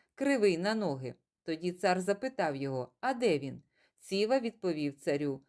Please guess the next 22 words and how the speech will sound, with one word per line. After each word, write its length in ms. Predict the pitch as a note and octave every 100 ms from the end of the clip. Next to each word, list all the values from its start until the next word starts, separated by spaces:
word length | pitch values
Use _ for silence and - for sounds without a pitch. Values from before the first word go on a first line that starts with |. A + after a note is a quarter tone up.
| _ -
«Він 280 | G3 A#3 A3
мешкає 500 | A3 A3+ - G#3 G3
в 60 |
домі 380 | F#3 G3 G#3+ G#3
Махіра, 680 | F#3+ F#3 - C4+ A3 C#3+ C3+ _ _
Аміїлового 960 | F3+ F#3 F3+ E3 E3+ F3 F#3 F#3 F#3 G3+
сина, 520 | - C#4 F#3+ D3 B2+ _ -
в 120 | A#3+
Лодеварі». 800 | C4+ C4 F#3 F#3+ F3+ D3 C3 - _ _ _ _ _
Цар 280 | - F3+ F3
Давид 340 | F3 F3 E3+
послав 540 | - D3 - F#3+ A3 -
і 100 | E3+
забрав 480 | E3 D3+ E3 E3+ F#3
його 440 | F3+ E3+ F3+ F3+ - _
з 120 | E3
Лодевара, 880 | E3+ E3+ E3 D3+ D3 F3 A#3 A#3 G#3 _ _ _ _ _ _ -
з 140 | E3+
дому 380 | F3+ G3 F3+ D#3+
Махіра, 680 | D#3 D3 - A3+ B3 A3 G#3+ _ _ -
Аміїлового 920 | F#3 F3 E3 F3+ G3+ F#3 F3 E3+ F3
сина. 540 | - - F3+ C#3+ B2+